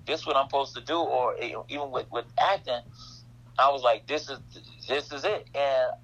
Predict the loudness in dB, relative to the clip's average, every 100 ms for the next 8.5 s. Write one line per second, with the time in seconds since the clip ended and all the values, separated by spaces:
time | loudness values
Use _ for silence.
0 | -6 2 4 2 -6 0 2 2 0 0
1 | -2 -10 -8 -6 -6 4 6 6 4 0
2 | 2 2 0 -10 -20 -20 -20 -20 -4 -2
3 | -2 -4 -6 -6 -4 -2 -2 -2 0 0
4 | -2 -14 -20 -20 -20 -8 -2 2 4 4
5 | 0 0 0 0 -4 -10 -6 -4 -6 -12
6 | -14 -16 -16 -20 -20 -20 -20 -8 -6 -6
7 | -6 -4 -4 -2 0 0 0 -4 -6 -8
8 | 2 4 4 0 -16